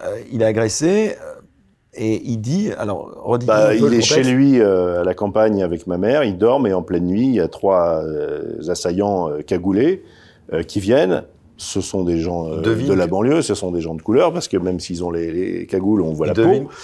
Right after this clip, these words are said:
Speaker 1: ce sont en
Speaker 2: Et
Speaker 1: tout cas des gens de banlieue, voilà.
Speaker 2: des gens de banlieue, il y a l'accent de banlieue, et cetera, et où est les sacs, et cetera. Bon, euh, il frappe ma mère, il frappe mon père.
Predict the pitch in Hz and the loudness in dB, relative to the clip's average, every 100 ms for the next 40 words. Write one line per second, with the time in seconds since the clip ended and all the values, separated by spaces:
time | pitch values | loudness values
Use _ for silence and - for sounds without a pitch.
0 | - - - - 104 98 101 120 107 113 | -20 -20 -16 -2 2 2 4 2 0 0
1 | 104 92 80 - 95 90 92 90 82 104 | -2 -2 -6 -6 -2 0 -2 -2 -4 0
2 | 160 151 76 78 - 80 82 - 110 98 | 2 2 -2 -6 -6 -4 -4 -2 0 0
3 | 95 95 123 135 139 127 - - 95 147 | 0 2 6 6 6 4 0 -2 0 0
4 | 170 123 87 87 95 117 113 113 - 135 | 0 0 0 -2 0 2 2 0 0 0
5 | 135 101 87 123 147 175 - 123 - 92 | 0 -4 -6 -4 -2 -4 -4 -4 -6 -8
6 | 92 87 90 - - 92 - 90 85 87 | -8 -6 -8 -6 -4 -4 -2 -2 -2 -2
7 | 104 104 95 92 - 85 - 90 92 104 | 0 0 -2 -4 -6 -8 -6 -6 -2 -2
8 | 113 | -4